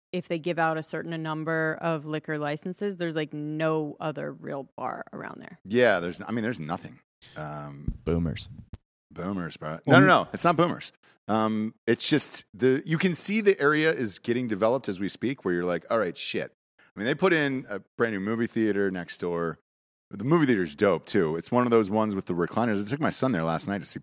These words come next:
Speaker 2: Paw Patrol. Uh, it's one of the ones with the recliners, and the waitresses come over, full bar,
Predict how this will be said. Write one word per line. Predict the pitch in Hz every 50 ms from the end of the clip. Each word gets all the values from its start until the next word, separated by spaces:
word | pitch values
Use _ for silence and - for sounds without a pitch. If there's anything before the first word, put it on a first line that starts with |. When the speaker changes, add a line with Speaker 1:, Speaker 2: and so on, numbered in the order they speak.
| _ _ -
Speaker 2:
Paw | - 120 -
Patrol. | - - - - - - - - _ _ _ _ - - - - _ _ -
Uh, | - 90 90 90 92 90 90
it's | 98 -
one | - 131 131
of | 123
the |
ones | 123 123 113
with | 117 110
the | 104
recliners, | 95 92 82 - - 127 123 123 127 127 123 123 117 - - - - _ _ _ _ _ _
and | - 95
the | 92
waitresses | 90 98 104 107 - - 104 - 127 110 -
come | - 127 117
over, | 113 110 107 101 110 104
full | 101 - - - 131 123 113
bar, | 95 - 107 95 95 101 104 104 107 107 107